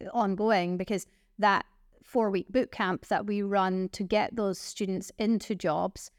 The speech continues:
is proving extremely unpopular by employers and by the young people who are coming onto the programs. And it's, like I said, giving the internship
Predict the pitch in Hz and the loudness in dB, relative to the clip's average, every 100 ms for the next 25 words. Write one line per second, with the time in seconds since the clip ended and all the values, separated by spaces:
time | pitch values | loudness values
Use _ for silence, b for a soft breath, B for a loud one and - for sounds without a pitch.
0 | _ _ - 196 - 214 202 180 - - | _ _ -2 -2 0 0 2 -2 -2 -2
1 | 233 233 208 190 208 - 196 180 185 196 | 2 2 2 0 0 -2 -2 -2 -2 0
2 | 190 185 180 185 - 208 202 190 190 - | 0 0 0 -4 -2 0 2 2 0 -4
3 | - 190 202 208 196 - - 190 170 180 | -6 0 2 0 -2 -6 -4 0 0 0
4 | 185 190 185 190 202 185 185 175 - 220 | 0 2 2 -2 -4 -2 -2 -2 0 0
5 | 220 185 - 202 - 190 185 175 185 - | 0 -2 -4 -8 -4 -4 -2 -2 -2 -6
6 | _ _ - 202 202 - _ _ _ _ | _ _ -4 -2 -2 -6 _ _ _ _
7 | _ _ 233 202 202 - 202 185 - 226 | _ _ -2 -2 -2 0 2 2 0 0
8 | 208 202 196 - b b - 196 202 196 | 2 2 0 -6 b b -6 0 2 2
9 | 190 - 226 214 226 196 - 196 | 0 0 2 2 2 -2 -2 -4